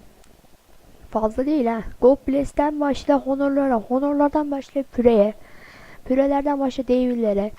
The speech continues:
Ondan sonra Siçöllerin hepsi bir gold'a. Gördüğünüz gibi. Hepsi bir gold arkadaşlar. Hemen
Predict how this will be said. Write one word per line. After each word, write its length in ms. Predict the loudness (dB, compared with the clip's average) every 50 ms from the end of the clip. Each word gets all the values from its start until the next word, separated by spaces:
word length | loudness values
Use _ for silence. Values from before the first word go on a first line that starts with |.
| -18 _ -12 -8
Ondan 180 | -4 -2 -2 0
sonra 220 | 0 0 -2 -2
Siçöllerin 640 | -2 0 -2 0 4 4 4 4 4 2 -2 -2 0
hepsi 600 | 2 6 6 6 6 4 0 -4 -4 -4 -2 0
bir 160 | 0 0 0
gold'a. 440 | 2 2 2 2 0 -2 -4 -2 2 2 4 4
Gördüğünüz 440 | 4 2 2 2 0 -2 -2 -2
gibi. 280 | -6 -8 -8 -8 -8 -8 -12 -20 -20 -20 -20 -20 -20 -20 -20 -20 -20 -20 -20 -20 _ -4
Hepsi 380 | -2 0 0 0 -2 -4 -4 -2
bir 100 | -2 0
gold 260 | 0 0 0 0 0
arkadaşlar. 480 | -2 -4 -2 -4 -4 -2 -2 -2 -2
Hemen 380 | -2 -4 -4 -4 -4 -4 -4 -6